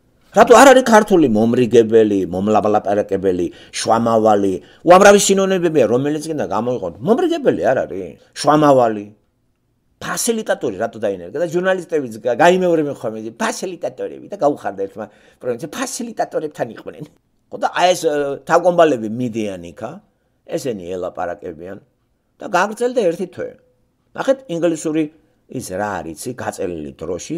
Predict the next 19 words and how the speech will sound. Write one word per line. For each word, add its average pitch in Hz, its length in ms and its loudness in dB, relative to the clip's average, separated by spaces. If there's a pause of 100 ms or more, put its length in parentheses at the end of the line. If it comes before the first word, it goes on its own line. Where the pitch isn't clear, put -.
ლაპარაკი, 73 640 -10
ლაპარაკი, 76 600 -10
ლაპარაკი. 82 580 -10 (440)
მერე 110 320 2 (260)
უპირატესობას 113 800 -4
ფლობენ 78 360 -10
ისინი, 76 360 -12
ინგლისურად 110 480 -6
ლაპარაკობენ, 87 360 -2
არავინ 101 200 -2
არ 90 80 -4
ლაპარაკობს - 400 -10
ქართულად, - 280 -8
ისინი 156 160 -4
თოხნიან. - 500 -10 (600)
დაკომპლექსები 175 640 0
ამითაც, - 420 0
შენ 117 260 -8
შედიხარ, 92 600 -6